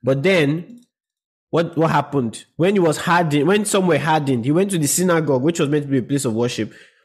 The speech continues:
But when some were hardened and did not believe, but spoke evil of the way, which is the Christian faith, that's what the way is, before the multitude, what did he do? He departed from them and withdrew the disciples. So he had been preaching, there were people who came against him. He took his own disciples that believed him.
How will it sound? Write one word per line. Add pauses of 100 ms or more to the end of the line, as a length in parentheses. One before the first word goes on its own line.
But
when
some
were
hardened
and
did
not
believe,
but
spoke (100)
evil
of
the
way,
which
is
the
Christian
faith, (100)
that's
what
the
way
is, (320)
before
the
multitude, (260)
what
did
he
do? (180)
He
departed
from
them (380)
and
withdrew
the
disciples.
So (160)
he
had
been
preaching,
there
were
people
who
came
against
him.
He
took
his
own
disciples
that
believed
him.